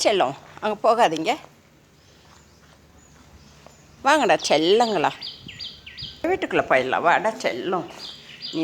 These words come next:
நல்ல குழந்தை. வாங்கடா, வாங்கடா. அருவுடா,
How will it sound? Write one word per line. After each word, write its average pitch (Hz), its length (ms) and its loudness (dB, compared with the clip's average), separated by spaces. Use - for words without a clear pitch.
நல்ல 196 320 0
குழந்தை. 151 300 -2
வாங்கடா, 185 320 0
வாங்கடா. 156 300 -8
அருவுடா, 262 400 2